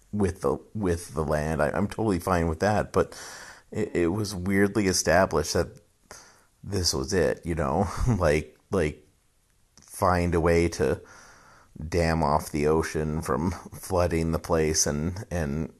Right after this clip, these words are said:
use that to make power and to grow trees and all that, or live in this weird world where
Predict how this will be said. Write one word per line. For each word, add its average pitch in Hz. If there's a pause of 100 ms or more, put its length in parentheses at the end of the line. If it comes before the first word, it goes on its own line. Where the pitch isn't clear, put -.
(280)
use 82
that 76
to -
make 71
power 80
and 76
to 65
grow 73
trees 90
and 85
all 82
that, 82
or 107 (1120)
live 101
in 92
this 87
weird 85
world 123
where 87